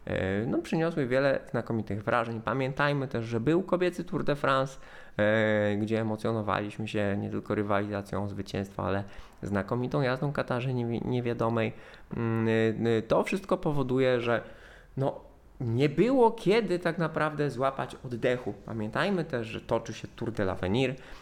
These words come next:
gdzie było troszkę hype'u na pierwszych płaskich etapach zdoby-, związanych z dobrą jazdą polskich kolarzy. Em, ale właśnie a propos Tour de l'Avenir, no to tutaj, y,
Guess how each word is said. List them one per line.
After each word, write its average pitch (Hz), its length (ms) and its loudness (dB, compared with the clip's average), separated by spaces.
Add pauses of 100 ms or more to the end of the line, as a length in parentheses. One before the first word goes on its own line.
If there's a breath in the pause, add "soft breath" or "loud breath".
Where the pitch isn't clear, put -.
(100)
gdzie 117 200 0
było 131 220 2
troszkę 113 320 0
hype'u 113 460 0
na 98 200 -2
pierwszych 113 380 -4
płaskich 113 420 -4
etapach 101 360 -4
zdoby-, 101 400 0
związanych 104 480 0
z 101 320 -2
dobrą 107 300 2
jazdą 98 340 -2
polskich - 480 -4
kolarzy. 104 520 0 (480 loud breath)
Em, 113 360 0
ale 233 280 6
właśnie 151 380 2
a 131 40 -4
propos - 380 -4
Tour 139 160 0
de 135 100 0
l'Avenir, 104 500 2 (280 loud breath)
no 139 220 2
to 349 140 2
tutaj, 170 600 2
y, 156 760 2